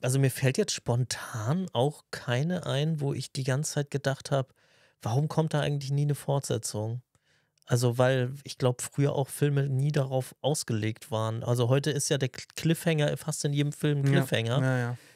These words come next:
Speaker 1: Einfach in der Hoffnung, wenn das richtig gut läuft, dass wir dann noch mal einen zweiten Teil machen können.
Speaker 2: Ja.
Speaker 1: Ähm, aber ja, weiß ich jetzt auch nicht. Fällt mir jetzt grad auch nicht ein. Übrigens, ähm,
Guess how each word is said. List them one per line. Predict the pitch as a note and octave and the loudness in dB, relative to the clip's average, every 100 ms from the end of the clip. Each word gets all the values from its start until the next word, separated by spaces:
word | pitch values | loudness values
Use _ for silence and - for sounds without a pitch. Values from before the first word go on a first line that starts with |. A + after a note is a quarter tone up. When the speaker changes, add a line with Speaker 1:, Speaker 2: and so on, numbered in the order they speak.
| - | -4
Speaker 1:
Einfach | - D3 D#3 | 0 2 2
in | C#3+ D3 | 4 4
der | B2 | 4
Hoffnung, | E3+ - D3+ C#3 D3+ | 2 2 2 2 2
wenn | C3+ C3+ | 0 2
das | C3+ - - | 0 -2 -2
richtig | D#3+ - D#3 | 0 0 -2
gut | D3 C3+ | -2 2
läuft, | C#3+ D#3 - | 4 4 2
dass | C3 D#3 | 0 2
wir | |
dann | C#3+ C3+ | 2 2
noch | C3 | 2
mal | C3+ | 0
einen | B2+ | 0
zweiten | - B2+ - | 0 0 0
Teil | C3 B2+ B2 | -2 0 0
machen | A#2+ D3 C#3+ | 2 -2 -2
können. | - G2+ G#2+ C#3 - | -2 -2 0 -2 0
Speaker 2:
Ja. | B2+ - - - - _ _ | 0 -2 -10 -20 -20 _ _
Speaker 1:
Ähm, | B2+ B2 B2 B2 A#2+ _ _ _ _ _ _ _ - _ _ _ | 4 4 2 -2 -4 _ _ _ _ _ _ _ -20 _ _ _
aber | - A#2 A2+ C3 - | -2 2 2 0 -2
ja, | C#3+ C3+ G2 G#2+ - | 2 2 2 -4 -8
weiß | - B2+ | -4 0
ich | D3 | 0
jetzt | D#3+ | 2
auch | G3 E3+ | 2 2
nicht. | A2+ | 2
Fällt | - B2 | -2 -4
mir | A#2+ | 0
jetzt | D3 - | 0 0
grad | E3 E3 | -4 -2
auch | E3+ | -2
nicht | - | -2
ein. | B2 - - | -4 -4 -2
Übrigens, | F#3 A#3+ F3+ D3 - | 0 2 2 0 0
ähm, | D#3 C3+ | 2 0